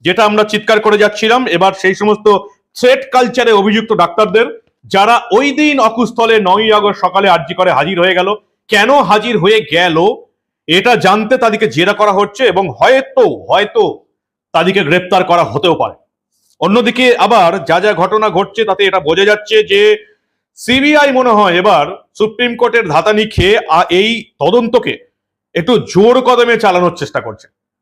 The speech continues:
টালা থানার ওসির পর এবার টালা থানার এএসআই কেও জেরা করে জিজ্ঞাসাবাদ করা হচ্ছে, জেরা করা হচ্ছে, তলব করা হয়েছে। আর কি কি হলো? কংগ্রেসের সভাপতি চেঞ্জ হয়ে গেল, এখন আর অধীর রঞ্জন চৌধুরী বাংলায়,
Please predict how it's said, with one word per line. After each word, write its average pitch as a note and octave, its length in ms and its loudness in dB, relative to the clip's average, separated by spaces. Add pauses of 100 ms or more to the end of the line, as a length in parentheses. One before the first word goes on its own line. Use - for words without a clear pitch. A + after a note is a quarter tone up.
(180)
টালা G3+ 240 2
থানার G#3+ 260 -2
ওসির F#3+ 360 -4
পর G#3+ 240 0
এবার G3 240 0
টালা F3+ 220 2
থানার F#3 260 -2 (120)
এএসআই G#3+ 460 0
কেও A3+ 380 0
জেরা E3+ 260 0
করে G3 380 0 (520)
জিজ্ঞাসাবাদ A3 680 0
করা A3+ 160 2
হচ্ছে, G3+ 280 0
জেরা F3 300 0
করা G3+ 180 0
হচ্ছে, F3 280 -2
তলব F#3+ 320 -2
করা D#3+ 160 2
হয়েছে। B2 280 -6 (460)
আর A3+ 180 2
কি B3+ 120 -4
কি C4+ 100 -4
হলো? A3+ 220 2 (960)
কংগ্রেসের A#3+ 420 2
সভাপতি B3+ 440 0
চেঞ্জ C4+ 240 -2
হয়ে C4+ 140 4
গেল, G3+ 180 0 (1120)
এখন F3 260 0
আর A#3 140 2
অধীর G3+ 300 0
রঞ্জন A3+ 340 0
চৌধুরী A#3 720 0
বাংলায়, G#3 480 0